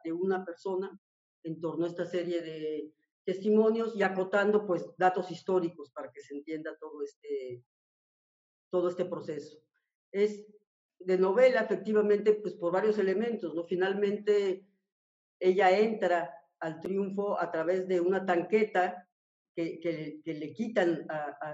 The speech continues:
a, a Somoza los insurgentes y le ponen el nombre de Araceli, ¿no? Entonces, entran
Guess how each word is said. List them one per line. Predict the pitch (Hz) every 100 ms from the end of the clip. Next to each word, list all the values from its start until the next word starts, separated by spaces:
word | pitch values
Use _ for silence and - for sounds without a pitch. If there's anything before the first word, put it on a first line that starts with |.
| 147 156 -
a, | 156 -
a | 160
Somoza | - 160 185 190 175
los | 160 165
insurgentes | 147 180 - 208 202 208 208
y | 170
le | 165
ponen | 180 185 175
el | 160
nombre | 170 175 165 160 143 - _ _ _ _ _
de | 156 165
Araceli, | 156 151 175 147 143
¿no? | 170
Entonces, | 185 175 175 -
entran | 208 214 202 190 180 180